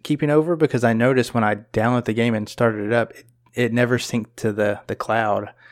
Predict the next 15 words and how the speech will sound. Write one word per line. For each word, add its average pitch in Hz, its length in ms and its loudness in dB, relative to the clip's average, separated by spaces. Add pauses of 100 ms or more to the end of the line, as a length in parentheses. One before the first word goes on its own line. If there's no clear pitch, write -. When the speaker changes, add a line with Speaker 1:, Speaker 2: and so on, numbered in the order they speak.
Speaker 2:
Oh, 107 520 0
Speaker 1:
Um, 104 60 0 (160)
Speaker 2:
jeez. - 720 -10 (140)
Speaker 1:
and 117 160 2
so 110 680 2
I 110 140 0
don't 123 240 0
have 131 240 -2
that 110 180 2
save 147 280 0
anymore 104 340 0
that 107 140 0
I 104 100 2
know 117 240 0
of. 107 300 0